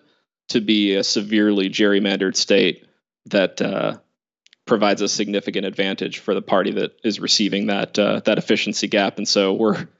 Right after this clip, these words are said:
we're about double that standard. But until we come up with something like that, even if it's not that, to apply to these maps, I just don't see how anything changes because they're just gonna keep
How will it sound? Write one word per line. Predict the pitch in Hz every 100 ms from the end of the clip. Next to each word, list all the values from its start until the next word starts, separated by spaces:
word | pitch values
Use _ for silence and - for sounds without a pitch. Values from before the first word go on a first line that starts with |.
| _
we're | 147 139
about | 123 110 -
double | 113 104 101
that | 104 85
standard. | - 98 98 - 226 - _ _ _ _ _ -
But | 123
until | 117 107 160
we | 139 117
come | - 113
up | 113 107
with | - 104 - - _ _ _
something | - - 117 110 113
like | 104 101 98 - -
that, | - - - _ _ _ _ _
even | 127 117
if | 107
it's | 101 -
not | 101 98
that, | 98 92 85
to | - 101
apply | 95 110 104
to | 101
these | 98 95 -
maps, | 104 98 92 - - - _ _ _ _ _
I | 113
just | 104
don't | 107 -
see | 117
how | 101
anything | 95 92 92
changes | - 160 107 107
because | 110 98 101
they're | -
just | 104 104
gonna | 101
keep | 92 113 104 -